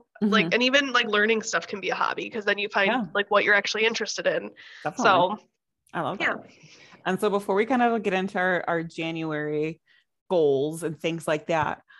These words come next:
Speaker 2: um, I wanted to go through, my planner has some questions. So I wanted to ask a few of these just to kind of, you know, get our, our mind and, and ourselves in check. Um, so what's a mental health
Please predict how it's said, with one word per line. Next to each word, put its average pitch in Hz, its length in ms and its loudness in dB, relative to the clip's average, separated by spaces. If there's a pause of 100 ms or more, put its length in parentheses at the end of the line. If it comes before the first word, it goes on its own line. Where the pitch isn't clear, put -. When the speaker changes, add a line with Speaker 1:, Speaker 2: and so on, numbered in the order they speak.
(200)
Speaker 2:
um, 160 640 -2 (440)
I 180 40 -6
wanted 196 240 0
to 247 80 -6
go 226 160 0
through, 165 560 -4
my 175 160 -2
planner 170 340 -6
has 170 240 -4
some 160 240 -4
questions. 190 1040 -4 (100)
So 185 140 -4
I 170 80 -2
wanted 175 320 -6
to - 220 -10
ask 151 400 -4
a 147 60 -6
few 147 280 -2
of 139 120 -4
these 131 380 -2 (560)
just - 220 -14
to 330 100 -4
kind 277 180 0
of, 247 80 -4
you 262 80 0
know, 240 120 2
get 214 180 0
our, 214 200 0
our 202 120 2
mind 170 600 -4
and, 175 260 -6
and 170 160 -4
ourselves 165 640 -4
in 151 140 -6
check. - 460 -12 (440)
Um, 165 580 0
so 190 360 0
what's 180 420 -2
a 339 40 4
mental 190 360 0
health - 340 -4